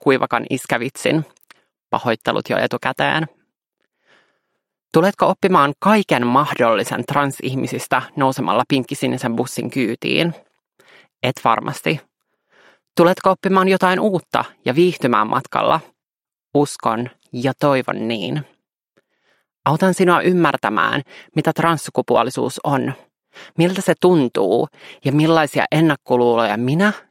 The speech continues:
ja muut transihmiset kohtaamme arjessamme. Tässä kirjassa on paljon omia kokemuksiani,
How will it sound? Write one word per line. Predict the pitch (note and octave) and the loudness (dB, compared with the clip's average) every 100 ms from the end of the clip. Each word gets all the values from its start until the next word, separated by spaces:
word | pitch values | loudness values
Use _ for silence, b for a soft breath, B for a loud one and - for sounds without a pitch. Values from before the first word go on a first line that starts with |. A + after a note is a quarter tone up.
| - | -4
ja | C3 | 0
muut | C#3 C#3 - | 0 -2 -2
transihmiset | C3 A#2+ - B2 A#2 - - | -2 -2 -6 -8 -6 -6 -2
kohtaamme | C3 - A#2 A#2 - | -4 0 -2 -2 0
arjessamme. | A2+ A#2 D3 - D3 C#3 - F3+ _ _ _ _ _ _ _ _ _ _ B B B B B - | 0 0 -4 -4 -4 -4 -4 -6 _ _ _ _ _ _ _ _ _ _ B B B B B -6
Tässä | E3+ - G#3+ | -6 -4 -4
kirjassa | E3+ D3 C3+ - A#2+ - - | 0 0 -2 -4 -6 -6 -6
on | B2+ B2+ | -4 -2
paljon | D#3 E3+ E3 C#3 | 0 2 0 0
omia | D3 E3+ D3+ C3 | 0 2 0 0
kokemuksiani, | B2 B2+ A#2 B2+ - B2 B2+ D3 | -2 -2 -4 -8 -6 -4 -2 -4